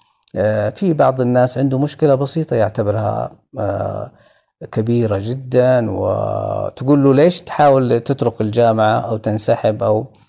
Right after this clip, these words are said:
يقول لك: "والله أنا عندي ضغوط." طيب، آه، كل الناس تمر بضغوط، فإذا كان ضغوط بسيطة وضغوط، آه، طبيعية يجب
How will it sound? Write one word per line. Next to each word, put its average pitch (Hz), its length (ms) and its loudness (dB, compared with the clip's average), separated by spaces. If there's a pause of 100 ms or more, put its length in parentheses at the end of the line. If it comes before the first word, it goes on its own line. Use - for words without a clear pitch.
(360)
يقول 117 200 2
لك: - 140 -2
"والله 110 180 4
أنا 104 120 0
عندي 95 240 -4
ضغوط." 101 600 -12
طيب، 107 260 -2 (560)
آه، 101 200 -8
كل 226 220 4
الناس 127 280 4
تمر 101 240 -2
بضغوط، 87 560 -10
فإذا 101 440 -6
كان 165 260 2
ضغوط 190 340 2
بسيطة 123 600 -2 (920)
وضغوط، 107 720 0
آه، 107 1500 2
طبيعية 113 840 2
يجب 117 280 0